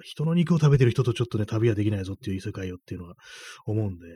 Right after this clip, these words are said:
まあそういう人はあの、異世界に適応してしまうかもしれませんからね。本当になんかマッドマックスの世界とかにも、そういうのがあるんで、なんか非常にこう、それは怖いからやめておこうっていうふうに思うんですけどもね。なかなかね、こう、本当にずっと二人でいても大丈夫な人っ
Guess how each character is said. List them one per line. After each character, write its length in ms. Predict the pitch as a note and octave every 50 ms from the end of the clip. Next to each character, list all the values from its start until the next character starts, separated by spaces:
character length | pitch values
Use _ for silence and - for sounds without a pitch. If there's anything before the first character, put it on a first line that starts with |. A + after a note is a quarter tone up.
| E2 F2
ま 100 | F2+ F#2
あ 20 |
そ 100 | - -
う 20 | C#3+
い 40 |
う 0 |
人 100 | - -
は 80 | B2+ G2
あ 20 |
の、 100 | F2+ E2+
異 80 | F2+ F#2
世 120 | - F3+
界 140 | - D3+ A#2
に 80 | F#2+ -
適 240 | - - - - D#3
応 60 | D3
し 80 | -
て 60 | - D3+
し 100 | - D#3+
ま 80 | D3 C#3
う 40 |
か 80 | - -
も 80 | F2+ -
し 100 | - G2
れ 80 | F#2
ま 80 | F2+ -
せ 100 | - F#2+
ん 40 | E2+
か 100 | - - _ E2+
ら 80 | F2 F2
ね。 60 | F2
本 100 | F2 F#2 F2+
当 60 | F#2
に 40 | F2
な 60 | F2+
ん 40 | F2
か 60 | F2+
マ 100 | F#2 G2
ッ 40 | G#2 -
ド 80 | A2+
マ 60 | G#2+ G#2
ッ 40 |
ク 80 | - -
ス 60 | -
の 80 | G2+ -
世 140 | - A2 -
界 100 | G2+ F#2
と 100 | - F2
か 80 | F2+
に 100 | F#2 F2+
も、 200 | F2 F2+ F2 - - _ _ - - - - - - - - _ _ _
そ 240 | - - - D#3 D#3+
う 20 |
い 40 | D#3
う 20 | C#3+
の 80 | G2+
が 140 | F2+ F#2 F#2
あ 40 | F2+
る 100 | F2+ E2
ん 100 | E2+ E2
で、 140 | - - -
な 60 | E2
ん 40 | D#2+
か 60 | F2
非 60 | F2+
常 80 | F#2+ F#2
に 240 | F2+ F2+ F2 E2 - _ _
こ 220 | - F2 D#2+ D2 -
う、 40 | -
そ 100 | - A2+
れ 60 | G2+
は 100 | G2+ - - - -
怖 180 | - A#2 G#2+
い 20 | G#2+
か 100 | - -
ら 80 | - - _
や 120 | - A2+ G#2
め 100 | A2 G#2
て 60 | A2
お 60 | G#2
こ 120 | - G#2+ G2
う 20 |
っ 40 | -
て 100 | _ F#2
い 40 | E2+
う 20 |
ふ 40 | E2+
う 40 | F2
に 80 | E2+ - _ - - - - - - _ _ _
思 140 | - G2+ F#2+
う 20 |
ん 20 | F2+
で 80 | F2 -
す 60 | -
け 60 | -
ど 80 | F2 -
も 80 | F2
ね。 240 | E2 E2+ F2+ E2+ E2 _ _ _ _ _ _ _ _ _ _ _ _ _ - - _ _ _
な 140 | - A2+ B2+
か 100 | - D#3
な 60 | D3+
か 100 | D3 D#3
ね、 80 | C#3 C3
こ 120 | - A2+
う、 60 | G2+ - _ _ _ _ _ _ _ _ _ _ _ _ _ _ _ _ _ _ _ _
本 60 | D3 D3
当 60 | D3+
に 40 | B2
ず 280 | A2+ C#3 D#3+ E3+ E3+ -
っ 40 | -
と 100 | - E3+
二 40 | B2+
人 220 | - E3 E3+ E3+
で 80 | C#3+ A2
い 60 | G2+ -
て 120 | - A2
も 80 | G2 -
大 280 | - - G#2+ A2+ B2
丈 200 | B2 A#2+ C#3 B2
夫 100 | G#2 F#2
な 80 | F2 -
人 180 | - -
っ 20 | C3+